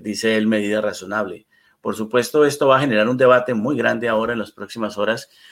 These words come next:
porque él está catalogando a estas, eh, ciudades como jurisdicciones anarquistas, y las ha tachado así y las ha mencionado de esa manera, jurisdicciones anarquistas.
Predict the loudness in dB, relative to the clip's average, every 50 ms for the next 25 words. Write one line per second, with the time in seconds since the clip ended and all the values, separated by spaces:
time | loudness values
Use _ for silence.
0 | -20 -18 _ -8 -8 -6 -2 0 0 0 0 -2 0 2 2 2 2 2 0 -2
1 | 0 0 0 0 2 2 2 0 0 0 0 -2 -2 -2 -2 -4 -2 -2 -2 -2
2 | -4 -4 -4 -6 -4 -4 -6 -6 -6 -6 -6 -6 -8 -8 -4 -2 0 2 2 2
3 | 2 0 -2 -6 -12 _ _ _ _ _ _ -6 -2 0 2 2 0 0 -2 -2
4 | 0 0 0 -2 -4 -6 -6 -4 -2 -2 -2 -2 -2 -2 -2 -2 -4 -6 -6 -6
5 | -6 -6 -6 -8 -12 -14 -14 -14 -18 -18 -18 _ _ _ _ _ _ _ _ _
6 | _ -8 -4 -4 -4 -2 -2 -2 0 -2 -2 0 2 4 4 6 4 4 2 -2
7 | -4 -4 -4 -4 -6 -6 -6 -6 -6 -6 -6 -6 -4 -6 -6 -6 -8 -8 -4 -4
8 | -2 -2 -2 -2 -4 -6 -8 -10 -10 -10 -10 -12 -12 -14 -16 -18 -12 -6 -4 -4
9 | -4 -4 -8 -10 -12 -10 -4 -4 -2 -2 -2 -4 -4 -4 -4 -4 -8 -10 -10 -10
10 | -10 -12 -18 -18 -18 -20